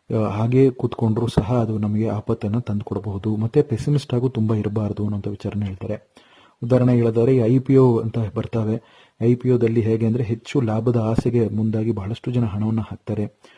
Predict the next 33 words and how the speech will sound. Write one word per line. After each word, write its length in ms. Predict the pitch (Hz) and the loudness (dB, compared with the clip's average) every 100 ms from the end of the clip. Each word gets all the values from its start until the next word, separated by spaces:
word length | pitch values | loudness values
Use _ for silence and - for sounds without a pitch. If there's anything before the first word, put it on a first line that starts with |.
| _ _ | _ _
ಕೆಲವು 240 | - 135 139 | 0 6 6
ಬಾರಿ 200 | 131 131 | 6 4
ಲಕ್ಕಿನ 380 | 120 123 - 139 | 4 0 0 2
ಒಂದು 340 | 127 120 117 | 2 2 0
ಫ್ಯಾಕ್ಟರಿಯಲ್ಲಿ 540 | - 117 - 120 110 | -2 -4 -4 -4 -2
ಒಂದು 200 | 117 110 | 0 0
ರೀತಿ 300 | 110 117 117 110 - _ _ _ | -2 0 0 -2 -6 _ _ _
ಫ್ಯಾಕ್ಟರ್‌ನಲ್ಲಿ, 720 | - 117 117 107 110 120 123 - - _ _ - | -6 -4 -4 -4 -2 2 0 0 -12 _ _ -12
ಆ, 120 | 107 | -4
ಲಕ್ 220 | 110 127 | -4 -2
ಫ್ಯಾಕ್ಟರ್‌ನಿಂದ 500 | - 127 123 113 113 120 | -4 -4 -4 -4 -2 0
ಐ 100 | 113 | 0
ಪಿ 140 | - | 0
ಒ 40 | |
ಒಂದು 120 | 123 113 | 0 0
ರೀತಿ 180 | 110 110 104 - 104 | -2 -2 -4 -8 -8
ಲಾಟರಿ 360 | 104 120 127 120 | -4 -4 0 -2
ಇದ್ದಂತೆ, 460 | 104 101 92 113 - - | 0 -2 -4 -6 -8 -4
ಜಾಕ್‌ಪಾಟ್ 480 | 113 110 - 113 - | -4 -2 -4 -6 -4
ತರ 240 | 104 117 104 _ _ _ | -4 -4 -4 _ _ _
ಬಂದ್ರೂ 280 | 117 117 127 | 0 4 4
ಬರುತ್ತೆ. 380 | 117 107 - 123 - _ _ _ | 4 0 -4 -6 -8 _ _ _
ಒಂದು 160 | 120 113 | -2 2
ವೇಳೆ 240 | 120 131 107 - - _ | 2 2 0 -6 -20 _
ಆ 240 | 117 110 107 120 | -6 -4 -6 -4
ಜಾಕ್‌ಪಾಟ್ 600 | 113 107 - - 123 117 | -4 -4 -8 -6 -4 -4
ಬಂದಿಲ್ಲ 340 | 110 117 135 127 | 0 2 2 2
ಅಂದ್ರೆ 460 | 117 131 104 - _ | 2 0 -2 -8 _
ಪ್ಲಾಟ್‌ಫಾರ್ಮ್‌ಗೆ 520 | 117 107 - 107 104 | -4 -4 -4 -2 -2
ಅಂತೂ 200 | 98 120 | -2 -4
ಹೋಗ್ಲೇಬೇಕಾಗತ್ತೆ 800 | 104 98 104 101 95 101 101 101 | -4 -4 -4 -6 -6 -6 -6 -6
ಅನ್ನೋಂಥ 260 | 101 98 | -6 -8
ವಿಚಾರನ 420 | 101 101 104 104 | -10 -10 -6 -2